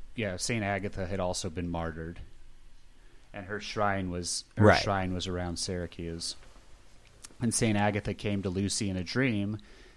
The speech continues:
Speaker 1: and told her that because of her faith, her mother would be cured and that Lucy would go, would be the glory of Syracuse. And then her mother was cured, and Lucy took the opportunity,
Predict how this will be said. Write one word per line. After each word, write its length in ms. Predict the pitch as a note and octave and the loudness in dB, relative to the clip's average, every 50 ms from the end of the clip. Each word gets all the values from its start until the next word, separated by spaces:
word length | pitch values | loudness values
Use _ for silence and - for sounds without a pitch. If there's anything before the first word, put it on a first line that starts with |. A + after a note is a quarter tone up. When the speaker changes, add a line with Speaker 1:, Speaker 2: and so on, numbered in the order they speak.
| - - | -12 -10
Speaker 1:
and 80 | G2+ | -4
told 200 | - A#2+ A#2 A#2 | 0 4 4 6
her 100 | A#2 A2+ | 6 6
that 160 | A2 A2 G#2+ - | 6 4 4 2
because 260 | G#2 - A#2+ A2 G2+ | -2 -2 -2 -2 0
of 80 | G2+ | 0
her 80 | G2+ F#2+ | -2 -2
faith, 440 | - - - D#3 D#3 D#3+ D#3+ - - | 0 4 6 6 8 6 6 2 2
her 120 | A2+ G#2+ | 0 2
mother 320 | G#2 G#2 A2 A2+ B2+ A#2+ A#2+ | 2 4 4 4 6 6 4
would 160 | A#2 G#2+ G#2 | 4 2 0
be 100 | G#2+ G2+ | -2 -4
cured 520 | - - - B2+ C3 C3+ C#3 C#3+ C3 C3 - | -2 0 2 4 4 6 6 4 4 2 -2
and 180 | G#2+ G2+ G2+ | -4 -2 0
that 220 | G2+ G2+ G2+ - - - - - | 0 0 0 -2 -4 -8 -6 0
Lucy 360 | A#2+ B2 B2+ B2 - C#3 B2+ | 2 2 4 4 4 4 4
would 200 | A2+ A2 G2+ F2+ - | 4 2 0 0 2
go, 360 | G#2+ G#2 G#2+ A2 A#2 B2+ B2+ - - | 2 4 6 6 4 2 0 -2 -2
would 220 | A2+ A2+ A2 G#2 | -2 -2 0 2
be 120 | A2+ A#2+ A#2 | 2 2 2
the 300 | G#2 G#2+ G#2 G#2 G2 F#2+ - | 2 2 0 2 0 -2 -4
glory 420 | - A#2 A2+ A#2 B2 C3+ C#3 C#3 C3 | -2 2 4 4 6 6 6 6 4
of 120 | A#2 G2+ | 4 4
Syracuse. 1040 | - - - A#2+ A#2+ A#2+ A2 G2 - - - F2 D#2+ D#2+ - - - - - - - - - - - - - - - - - - - - - - - - - - - - - | 2 2 4 6 6 6 4 2 0 -4 -6 -4 -4 -4 -6 -6 -6 -6 -6 -8 -10 -14 -20 -20 -20 -20 -20 -20 -20 -20 -20 -20 -20 -20 -20 -20 -20 -20 -20 -20 -20 -12 -6
And 140 | - G2+ G2+ | -4 0 2
then 120 | G#2+ G#2 G2+ | 2 2 2
her 140 | G2 G2+ | 2 2
mother 280 | F#2+ F#2+ G2+ G#2 G#2+ G#2+ | 2 4 4 4 4 4
was 180 | G#2 G#2 G2 - | 4 2 0 0
cured, 420 | - - A2+ A2 A#2 B2+ C3+ B2 | 0 2 4 4 6 4 4 2
and 180 | A2+ F#2+ F#2 G2 | 2 0 0 0
Lucy 320 | G2+ G#2+ G2+ - - G#2+ | 0 0 0 -2 -2 -4
took 220 | - - A2 - | -4 -4 -6 -4
the 120 | - G#2+ G2 | -2 0 2
opportunity, 920 | G2 G2 - - G#2+ F#2+ - A2+ G#2+ G#2 G#2 G2+ G#2+ G#2+ A2 A2+ A2 | 2 2 0 -2 -4 -4 -4 -2 -2 -2 0 0 0 0 0 -2 -4